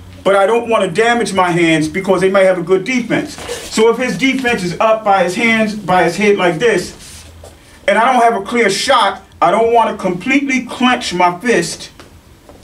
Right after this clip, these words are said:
because I may run into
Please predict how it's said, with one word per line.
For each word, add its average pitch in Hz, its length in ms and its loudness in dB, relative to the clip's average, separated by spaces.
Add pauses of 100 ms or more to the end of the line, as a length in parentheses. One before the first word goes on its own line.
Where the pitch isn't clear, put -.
because 214 360 0
I 202 100 4
may 202 160 0
run 220 260 0
into - 1400 -2